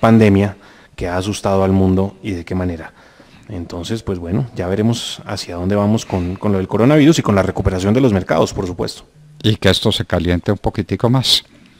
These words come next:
Speaker 1: Sí,
Speaker 2: Des-,
Speaker 1: sí,
Speaker 2: desde
Speaker 1: sí, sí.
Speaker 2: mediados de marzo en adelante, lo peor es febrero, ¿no?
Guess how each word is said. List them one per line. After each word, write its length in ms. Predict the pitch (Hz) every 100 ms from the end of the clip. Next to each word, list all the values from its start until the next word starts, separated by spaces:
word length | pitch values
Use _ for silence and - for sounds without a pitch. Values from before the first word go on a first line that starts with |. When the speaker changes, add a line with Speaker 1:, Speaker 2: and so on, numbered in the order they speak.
| _ _ - _ _ _ _ _ -
Speaker 1:
Sí, 360 | - - 175 156
Speaker 2:
Des-, 300 | 82 85 -
Speaker 1:
sí, 200 | - 127
Speaker 2:
desde 220 | 98 92 101
Speaker 1:
sí, 0 |
sí. 40 | 92
Speaker 2:
mediados 540 | 95 101 110 123 120
de 120 | 110
marzo 580 | 107 110 123 104 - 120
en 100 | 110
adelante, 560 | 101 95 95 117 120 143
lo 120 | 123
peor 280 | 127 156 214
es 100 | 196
febrero, 480 | 196 180 156 87 85
¿no? 180 | 123